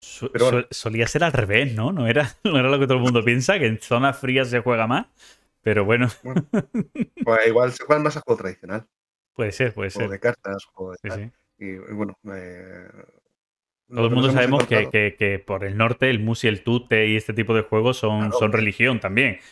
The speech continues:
Speaker 1: Eso
Speaker 2: Hombre,
Speaker 1: también lo
Speaker 2: esas
Speaker 1: sabemos
Speaker 2: cosas.
Speaker 1: todos. <laughs>
Speaker 2: Es que el, el, el mus, el mus es religión. <laughs>
Speaker 1: Eso es
Speaker 2: Vamos.
Speaker 1: así. Hay,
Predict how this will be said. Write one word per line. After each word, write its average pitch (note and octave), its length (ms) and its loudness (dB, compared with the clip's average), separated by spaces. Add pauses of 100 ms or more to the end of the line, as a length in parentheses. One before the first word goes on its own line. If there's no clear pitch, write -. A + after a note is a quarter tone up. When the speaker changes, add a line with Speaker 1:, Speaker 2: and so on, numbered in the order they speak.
Speaker 1:
Eso G#2+ 100 -6
Speaker 2:
Hombre, G#2+ 40 -4
Speaker 1:
también G#2+ 220 2
lo G#2+ 60 2
Speaker 2:
esas - 40 -12
Speaker 1:
sabemos G#2 260 2
Speaker 2:
cosas. F#2+ 160 -4
Speaker 1:
todos. F#2 280 -6 (280)
<laughs> - 0 - (420)
Speaker 2:
Es - 100 -16
que G2+ 100 -16
el, G2 120 -14
el, G#2+ 160 -12 (100)
el A2+ 100 -6
mus, A2+ 280 -8
el A2 120 -10
mus G2 280 -12
es G2 100 -10
religión. A2+ 440 -6 (260)
<laughs> - 300 -14
Speaker 1:
Eso - 180 -8
es G2+ 40 -4
Speaker 2:
Vamos. A2 60 -4
Speaker 1:
así. G2+ 280 -6 (580)
Hay, G#2+ 160 0